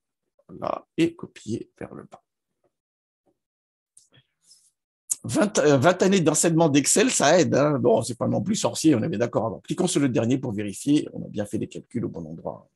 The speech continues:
on est d'accord là-dessus. Voilà, ça c'est la première partie, j'ai calculé les coordonnées centrées réduites. Maintenant, il faut que je calcule, voilà, les coordonnées factorielles, hein, voilà, en appliquant les coefficients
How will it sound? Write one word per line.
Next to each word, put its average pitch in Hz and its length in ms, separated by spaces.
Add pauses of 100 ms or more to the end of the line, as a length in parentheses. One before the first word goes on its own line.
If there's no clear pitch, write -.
on 104 60
est - 20
d'accord 78 280
là-dessus. - 340 (1120)
Voilà, 196 240 (140)
ça - 200
c'est 294 140
la 254 100
première 214 360
partie, 202 640
j'ai 143 180
calculé 143 500
les 190 120
coordonnées 131 400
centrées - 260
réduites. - 420 (440)
Maintenant, 160 420
il 302 140
faut 202 120
que 196 80
je - 80
calcule, 262 600 (280)
voilà, 117 420
les 151 160
coordonnées 131 400
factorielles, 151 640 (340)
hein, - 180 (220)
voilà, 117 260 (140)
en 120 160
appliquant 180 440
les 131 140
coefficients 131 640